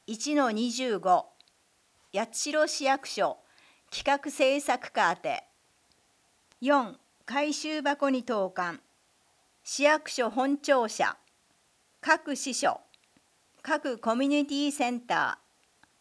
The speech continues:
市立図書館、保健センターに設置。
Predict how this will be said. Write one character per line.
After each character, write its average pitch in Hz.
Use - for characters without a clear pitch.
市 -
立 311
図 285
書 277
館、 170
保 254
健 311
セ 285
ン 285
タ 247
ー 226
に 190
設 175
置。 185